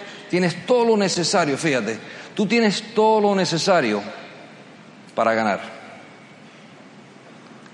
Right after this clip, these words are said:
Es solamente si te atreves. Acuérdate,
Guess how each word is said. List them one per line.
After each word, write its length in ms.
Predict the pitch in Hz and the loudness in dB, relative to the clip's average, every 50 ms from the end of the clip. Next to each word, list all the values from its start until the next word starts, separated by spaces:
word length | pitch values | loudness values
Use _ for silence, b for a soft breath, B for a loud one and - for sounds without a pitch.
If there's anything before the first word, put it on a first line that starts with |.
| - - | -12 -4
Es 120 | - 151 143 | -2 -2 0
solamente 640 | - 170 160 165 165 165 160 156 135 170 180 185 196 180 - - - - - - - - - - - | 2 2 2 4 2 2 2 0 0 -2 -2 -2 -4 -6 -12 -16 -18 -18 -20 -20 -20 -20 -20 -20 -16
si 160 | - - 117 | -10 -6 -2
te 80 | 104 | -2
atreves. 680 | 110 101 113 113 110 98 95 92 82 - - - - - - - - - - - - - - - - - - - - - - - - - - - - - - - - - - - - - - - - - - - - - - - - - - - - - - - - - - - - - - - - - - - - - - - - - - - _ - B B B B B B B B B B B - - - | 0 0 2 0 2 0 0 -2 -4 -4 -6 -6 -6 -10 -14 -18 -20 -20 -20 -20 -20 -20 -20 -20 -20 -20 -20 -20 -20 -20 -20 -20 -20 -20 -20 -20 -20 -20 -20 -20 -20 -20 -20 -20 -20 -20 -20 -20 -20 -20 -20 -20 -20 -20 -20 -20 -20 -20 -20 -20 -20 -20 -20 -20 -20 -20 -20 -20 -20 -20 -20 -20 -20 -20 -20 -20 -20 -20 -20 -20 -20 -20 -20 -20 _ -20 B B B B B B B B B B B -20 -20 -8
Acuérdate, 640 | - 117 113 107 147 165 156 139 127 104 101 104 | -6 -4 -2 2 2 2 4 4 2 0 0 -4